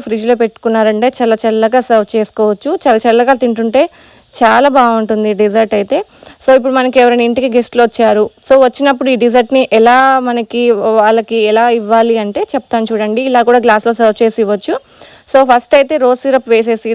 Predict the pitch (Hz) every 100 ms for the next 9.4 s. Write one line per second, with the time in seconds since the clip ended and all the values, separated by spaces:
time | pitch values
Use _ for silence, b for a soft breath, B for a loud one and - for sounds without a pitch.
0 | 226 220 226 226 220 233 247 277 226 240
1 | 233 233 208 214 208 208 202 381 B B
2 | B B - 233 285 330 - 233 254 247
3 | 247 247 277 262 254 254 233 226 233 427
4 | 508 _ _ _ _ _ 220 233 226 233
5 | 233 262 247 220 220 233 226 - 240 311
6 | - 269 285 - 254 330 302 220 208 240
7 | 247 247 - 240 214 240 247 226 226 214
8 | 226 226 240 240 233 226 226 220 247 262
9 | 285 226 214 247